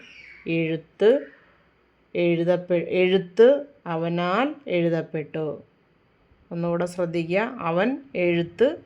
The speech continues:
എഴുതുന്നു. അത് കർത്തരി പ്രയോഗം. എഴുത്ത്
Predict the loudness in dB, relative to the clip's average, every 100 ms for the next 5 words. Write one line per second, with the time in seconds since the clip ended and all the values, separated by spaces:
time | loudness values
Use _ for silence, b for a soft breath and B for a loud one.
0 | -4 0 0 -2 -4 -8 -10 _ -8 -4
1 | -4 -6 -4 -4 -2 -2 -2 -2 -4 -4
2 | -6 -10 B B B -4 -4 -4 -8 -2